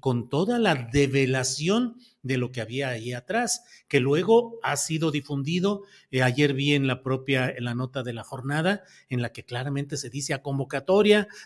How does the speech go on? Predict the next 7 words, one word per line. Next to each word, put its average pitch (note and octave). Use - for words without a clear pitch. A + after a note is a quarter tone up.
de C#3+
Movimiento C#3+
Ciudadano E3
y E3
de D#3+
Dante D3
Delgado. F3